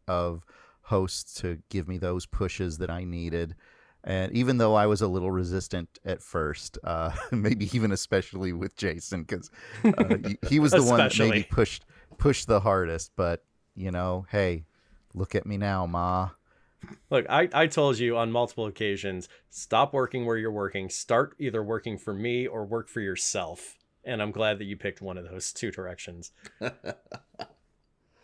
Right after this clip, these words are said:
Speaker 2: Uh, speaking
Speaker 3: Well,
Speaker 2: of that network, Corey, um,
Speaker 3: Yeah.
Speaker 2: if, if hosts and writers wanted to join the Trivia Writers Co-op, how would they go about finding our secret society?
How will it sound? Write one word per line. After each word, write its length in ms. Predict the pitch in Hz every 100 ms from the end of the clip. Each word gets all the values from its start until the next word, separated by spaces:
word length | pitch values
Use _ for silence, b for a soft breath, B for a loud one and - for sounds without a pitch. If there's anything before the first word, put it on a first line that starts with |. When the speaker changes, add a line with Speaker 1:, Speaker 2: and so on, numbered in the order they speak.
| B B B
Speaker 2:
Uh, 220 | - 151 135
speaking 420 | - 135 185 175
Speaker 3:
Well, 120 | 165
Speaker 2:
of 60 | 151
that 200 | 151 143
network, 500 | 151 156 147 131 -
Corey, 420 | 196 196 180 151
um, 300 | 135 151 143
Speaker 3:
Yeah. 140 | 139 165
Speaker 2:
if, 300 | 151 - - _
if 220 | 156 143 -
hosts 320 | 196 202 -
and 120 | 143
writers 320 | 127 151 151
wanted 220 | 127 123
to 60 | 113
join 280 | 98 107 131
the 60 |
Trivia 320 | 98 107 98 95
Writers 380 | 98 95 95
Co-op, 420 | - 110 101 95 -
how 180 | 107
would 120 | 131 123
they 340 | 117 104 101 _ _ _ _ _ 123
go 180 | 117 117
about 320 | 110 107 - _
finding 460 | _ - 110 113 101
our 120 | 92
secret 360 | - 98 92 90
society? 560 | 98 92 90 90 90